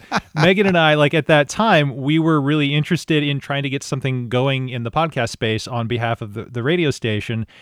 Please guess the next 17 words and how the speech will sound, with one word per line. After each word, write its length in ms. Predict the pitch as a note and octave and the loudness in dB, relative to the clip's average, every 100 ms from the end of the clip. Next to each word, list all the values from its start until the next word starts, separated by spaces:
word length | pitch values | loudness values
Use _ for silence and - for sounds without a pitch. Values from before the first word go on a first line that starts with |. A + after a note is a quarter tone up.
| - - _ | -20 -20 _
and 320 | C3 B2+ A#2+ | -2 -2 -4
you 320 | G#2+ B2+ F3+ | -6 -4 -2
happened 400 | G#3+ F#3 F3+ D#3+ | 0 -2 -2 -2
along 320 | B2+ C3 D3 | 0 0 0
just 220 | C3 B2 C#3+ | -2 -6 -6
at 160 | C3 | -4
this 160 | B2+ - | -4 -6
perfect 480 | - D#3+ C#3+ A#2 C3 | -4 -4 -2 -4 -2
moment. 520 | D3+ F#3+ A#2+ A2 - - _ _ - | 0 2 0 -2 -6 -18 _ _ -6
And, 440 | C3+ C#3 C3 B2 | -2 0 -2 -2
you 80 | C#3 | -4
know, 160 | C3 A#2+ | -4 -2
obviously 340 | C3+ C#3 D3+ | -2 -2 -2
we 160 | B2 C#3+ | -2 0
knew 140 | D3 | 2
you 240 | C#3+ C3 C3 | 0 0 -2
from 500 | - B2 A#2+ A#2 | -2 0 0 -4